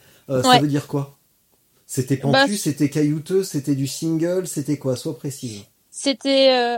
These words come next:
Speaker 2: un peu plus single et un peu plus des grosses pierres à passer que du, du mignon petit gravier.
Speaker 1: Hmm.
Speaker 2: Voilà.
Speaker 1: Ça, c'est cool.
Speaker 2: Mais ça, ça a pas duré longtemps, mais c'était super sympa, ouais, dans la forêt en plus, donc, euh,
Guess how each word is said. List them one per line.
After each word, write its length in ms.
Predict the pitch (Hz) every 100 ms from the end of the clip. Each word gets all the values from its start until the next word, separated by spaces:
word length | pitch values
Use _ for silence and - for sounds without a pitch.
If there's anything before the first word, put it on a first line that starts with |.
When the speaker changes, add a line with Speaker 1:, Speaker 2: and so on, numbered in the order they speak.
| -
Speaker 2:
un 200 | 262 294
peu 120 | 320
plus 540 | 294 - 302 294 294 294
single 720 | - 269 262 262 285 311 330 320
et 100 | -
un 120 | 233 233
peu 120 | 269
plus 420 | - 277 269 233
des 440 | 214 214 214 208 196
grosses 400 | 214 233 269 -
pierres 240 | 277 262
à 80 | 240
passer 380 | 233 240 269 269
que 100 | 233
du, 540 | 208 214 214 214 214
du 160 | 196 220
mignon 320 | 226 226 226
petit 200 | - 214
gravier. 420 | 214 208 208 214 _ _ -
Speaker 1:
Hmm. 320 | 202 113 104 90 _ _ _ _ -
Speaker 2:
Voilà. 240 | 110 208
Speaker 1:
Ça, 80 | 165
c'est 160 | - -
cool. 120 | 214
Speaker 2:
Mais 60 |
ça, 500 | 220 240 220 208 208
ça 180 | 220 233
a 40 | 214
pas 120 | 226
duré 220 | 233 247
longtemps, 300 | 247 247 302 392
mais 60 |
c'était 180 | - 226
super 340 | - 277 311
sympa, 420 | 294 247 233 285 285
ouais, 100 | 254
dans 140 | 233
la 160 | 220 220
forêt 420 | 247 233 254 285
en 120 | 254
plus, 340 | - 262 269
donc, 200 | 233 220
euh, 340 | 214 196 196